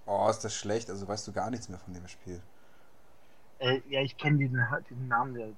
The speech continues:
Speaker 2: der Charaktere nicht mehr so.
Speaker 1: Ja, ja.
Speaker 2: Ähm,
Speaker 1: Ah, siehst du, wo wir
Speaker 2: äh,
Speaker 1: gerade bei, mir ist es gerade eingefallen, durch, äh, wo du gesagt hast,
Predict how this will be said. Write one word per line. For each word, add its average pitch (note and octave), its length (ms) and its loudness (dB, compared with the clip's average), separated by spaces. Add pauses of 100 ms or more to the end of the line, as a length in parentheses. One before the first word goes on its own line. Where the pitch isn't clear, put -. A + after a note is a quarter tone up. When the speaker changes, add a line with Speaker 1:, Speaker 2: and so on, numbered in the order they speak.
Speaker 2:
der A#2 140 2
Charaktere A#2 640 0
nicht G2+ 260 -6
mehr G#2+ 100 -10
so. G#3+ 140 -12 (480)
Speaker 1:
Ja, D#2 80 -12 (540)
ja. B2 100 12
Speaker 2:
Ähm, A#2+ 240 4
Speaker 1:
Ah, A2 80 4
siehst A#2 220 2
du, A2 60 0
wo B2 100 2
wir B2 80 6
Speaker 2:
äh, A#2 60 12
Speaker 1:
gerade A#2+ 180 8
bei, A2 240 6 (260)
mir G#2+ 160 -6
ist A2 80 -4
es G#2 100 -4
gerade - 200 -2
eingefallen, G2+ 400 -4
durch, - 360 -10
äh, - 120 -10
wo F#2+ 40 -10
du G2 100 -8
gesagt F#2+ 280 -8
hast, G#2 180 -8